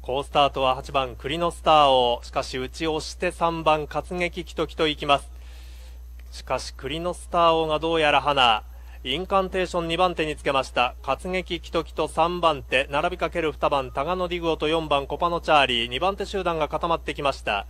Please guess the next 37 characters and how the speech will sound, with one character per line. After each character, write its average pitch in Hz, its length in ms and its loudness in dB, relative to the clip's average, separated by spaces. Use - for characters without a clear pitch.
こ 170 80 0
れ 185 80 6
を 196 100 4
見 190 80 0
な 190 80 2
が 175 100 2
ら 165 60 4
五 156 120 0
番、 151 200 4
ナ 143 120 2
ム 165 100 0
ラ 165 160 6
嵐、 127 540 0
離 175 260 0
れ 165 100 0
て 139 260 2
六 139 220 -4
番、 135 200 2
マ 139 140 4
イ 175 40 0
ネ 175 120 0
ル 165 100 -2
リ 151 100 -4
ボ 127 260 2
ー 90 40 -10
ン、 - 20 -12
さ 196 120 2
ら 190 80 6
に 180 80 -4
後 170 200 0
方 165 120 2
は 156 100 6
離 160 200 -2
れ 156 60 0
ま 147 120 0
し - 120 -8
て、 117 360 -4